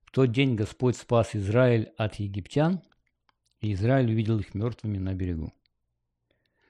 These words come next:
Когда израильтяне увидели великую силу, которой Господь сразил е-, египтян, то их остановил страх перед Господом. Они поверили Ему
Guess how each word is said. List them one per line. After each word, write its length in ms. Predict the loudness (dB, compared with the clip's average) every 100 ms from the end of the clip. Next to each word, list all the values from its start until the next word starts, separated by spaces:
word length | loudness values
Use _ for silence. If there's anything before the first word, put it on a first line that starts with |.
| _
Когда 240 | -8 -2 0
израильтяне 480 | 2 2 2 2 4
увидели 240 | 2 2
великую 360 | 2 2 2 0
силу, 360 | 2 4 6 4
которой 320 | 0 0 0
Господь 400 | -2 -6 -4 -4
сразил 540 | -6 -4 0 0 0 0
е-, 220 | -2 -2
египтян, 640 | -4 -4 -4 -2 0 0
то 140 | 0 0
их 160 | 0
остановил 440 | -4 -2 -2 0 -4
страх 380 | -4 0 0 0
перед 240 | -2 -2
Господом. 580 | -4 -10 -10 -16 -16 -20
Они 240 | -8 -4 -4
поверили 480 | -4 -6 -6 -8 -14
Ему 420 | -14 -4 -4